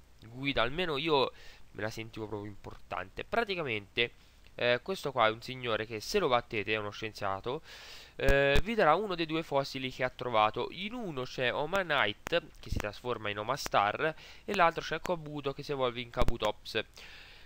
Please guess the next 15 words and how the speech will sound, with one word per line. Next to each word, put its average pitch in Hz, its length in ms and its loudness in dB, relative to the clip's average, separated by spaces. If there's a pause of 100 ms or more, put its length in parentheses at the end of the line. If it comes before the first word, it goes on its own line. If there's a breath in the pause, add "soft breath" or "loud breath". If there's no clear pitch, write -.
(140 loud breath)
La 285 240 8
cosa 160 600 6
terrificante 135 840 0
è 131 80 -6 (120)
che 175 120 -2
io 143 460 0
perennemente, 156 1400 2
tutte 151 520 0
le 117 180 2
volte, 160 760 0
non 160 300 -2
mi 143 120 -2
ricordo 131 500 -2
mai... 120 420 2 (460 loud breath)
Mm, 104 540 -12